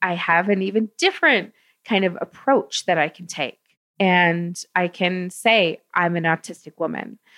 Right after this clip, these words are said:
That was something before I was like, "I'm a mom, I'm a wife," you know, and,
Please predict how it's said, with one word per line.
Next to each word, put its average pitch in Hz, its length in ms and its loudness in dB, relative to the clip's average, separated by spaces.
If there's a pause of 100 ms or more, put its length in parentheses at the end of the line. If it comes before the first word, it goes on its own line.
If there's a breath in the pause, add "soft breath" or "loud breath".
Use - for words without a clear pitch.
(560 loud breath)
That 175 220 4
was 196 100 -2
something 185 460 -2
before 214 460 0
I 175 100 4
was 170 220 -8
like, - 240 -10 (100)
"I'm 170 160 2
a 165 40 -2
mom, 226 600 4 (120)
I'm 175 100 -4
a 160 60 -6
wife," 185 840 -2
you 175 120 -8
know, 160 260 0
and, 156 220 -12